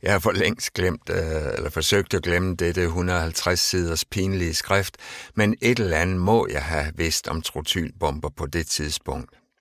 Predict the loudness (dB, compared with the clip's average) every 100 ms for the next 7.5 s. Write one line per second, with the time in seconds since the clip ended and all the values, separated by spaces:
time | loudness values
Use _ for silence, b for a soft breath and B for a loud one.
0 | B B B -6 0 2 2 2 0 0
1 | 0 0 -2 -2 -2 0 0 0 -4 -6
2 | -10 -4 2 2 2 2 0 0 0 0
3 | 0 -2 -2 -2 -2 -2 -2 -4 0 0
4 | 0 -2 B B B B -2 0 0 0
5 | 2 4 4 2 0 -2 -2 -2 0 2
6 | 2 0 -2 0 0 2 2 2 -2 -2
7 | 0 -2 -2 -6 -6